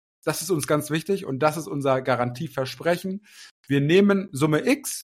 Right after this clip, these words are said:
ne, beispielsweise ein Mitarbeiter, das kostet dich je nach Stelle zwischen vier und sechstausend Euro.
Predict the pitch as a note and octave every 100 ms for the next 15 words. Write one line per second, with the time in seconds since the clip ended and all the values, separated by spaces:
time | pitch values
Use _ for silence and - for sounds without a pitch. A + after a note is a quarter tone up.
0 | _ - F#3+ C4+ E3+ F3+ F3+ F3 F3 E3+
1 | E3+ D#3 D#3 G#3 A3+ F3+ F3+ F#3 F3 D3
2 | D3 F3 E3 D#3+ E3 D3 D#3+ D3+ - F#3
3 | F#3 F3+ D3 D3+ C#3 F#3 D#3+ D3 D3 -
4 | C#3+ C#3+ - A#3 A3+ A3+